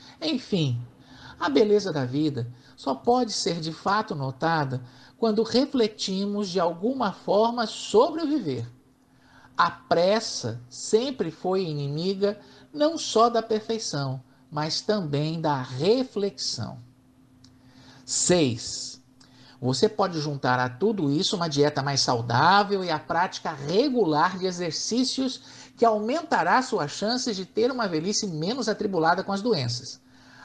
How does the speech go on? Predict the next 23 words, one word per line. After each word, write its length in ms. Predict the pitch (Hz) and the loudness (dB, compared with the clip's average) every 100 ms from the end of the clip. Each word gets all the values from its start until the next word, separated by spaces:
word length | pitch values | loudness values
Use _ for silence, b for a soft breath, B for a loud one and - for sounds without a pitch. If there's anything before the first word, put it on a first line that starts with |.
| B | B
Ainda 520 | 330 320 156 143 165 | 0 0 2 2 2
assim, 540 | 190 - 196 190 214 240 - b b b b | 2 -2 0 0 -2 -6 -20 b b b b
viver 640 | 170 262 160 160 214 233 | 2 2 4 6 6 6
a 80 | 175 | 2
diti-, 440 | 165 214 - 202 - - | -2 -8 -6 -10 -10 -6
ditadura 840 | 175 262 233 151 139 156 208 170 | -4 0 0 0 -2 0 2 2
do 140 | 151 156 | 0 -4
que 80 | |
se 140 | - 170 | -4 -4
deve 360 | 151 208 208 | 0 0 0
comer 560 | 170 143 131 165 175 120 - b b b | -2 -4 -2 0 0 -2 -6 b b b
e 120 | 294 269 | -2 0
não 360 | 190 214 254 | 4 4 2
comer 600 | - 127 143 180 143 120 - B B B - | 0 -2 0 2 2 0 -8 B B B 4
parece 540 | 294 220 180 208 208 | 4 6 2 0 -2
ser 260 | - 185 151 | -4 -2 0
algo 320 | 151 175 180 | 0 0 -6
que 280 | - 233 - | -8 -10 -6
limita 720 | 226 285 214 214 294 302 220 | -2 0 0 2 0 2 -2
muito 640 | 165 156 160 190 226 214 185 | 0 -2 -2 0 0 -2 -4
o 20 | |
bem 380 | 170 220 311 285 | 0 0 2 -2
viver, 580 | 190 143 135 156 240 | -4 -2 0 2 0